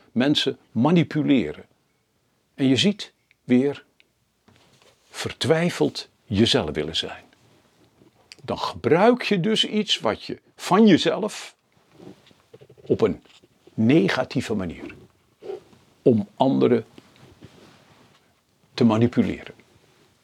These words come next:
Nou, oké, die twee vormen van vertwijfeling, daar komen we natuurlijk, het boek gaat er veel dieper op in nog,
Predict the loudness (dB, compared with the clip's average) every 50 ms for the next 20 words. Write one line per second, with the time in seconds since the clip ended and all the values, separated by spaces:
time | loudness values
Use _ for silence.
0 | _ _ _ _ _ _ _ _ _ _ _ _ _ _ _ _ -10 -10 -8 -8
1 | -10 -18 -20 -20 -18 -10 -10 -8 -8 -8 -10 -10 -8 -4 -4 -4 -2 2 2 2
2 | 2 2 2 2 4 4 4 2 0 0 -2 -4 -4 -4 0 0 0 2 0 0
3 | 0 0 2 4 4 4 6 6 6 6 4 4 2 2 4 4 2 0 2 0
4 | -2 -2 -2 -2 -4 0 2 2 4 4 2 2 2 2 2 2 2 0 0 2
5 | 0 0 0 0 -2 -2 -4 -6 -14